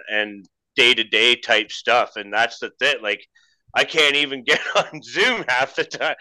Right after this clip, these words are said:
I mean, not, not now. I mean, I, that's part of what this thing has done for us too. I mean, it's opened doors for us, uh,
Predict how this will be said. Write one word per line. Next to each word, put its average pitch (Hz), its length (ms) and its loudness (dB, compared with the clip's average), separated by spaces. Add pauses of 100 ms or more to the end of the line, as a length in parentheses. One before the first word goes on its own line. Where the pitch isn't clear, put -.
(200)
I 165 100 2
mean, 175 240 2
not, 196 280 2
not 190 220 2
now. 151 220 2
I 147 100 2
mean, 151 260 2
I, 147 240 4 (600)
that's 170 300 0 (320)
part 160 280 2
of 139 140 -2
what 147 240 -2
this 147 200 -4
thing 147 180 -2
has 131 140 -4
done 135 280 0
for 123 180 -2
us 110 180 -2
too. 135 240 -2
I 120 80 0
mean, 113 200 -4
it's 117 180 -6
opened 131 340 -4
doors 120 340 0
for 117 280 -2
us, 117 300 -4
uh, 107 280 2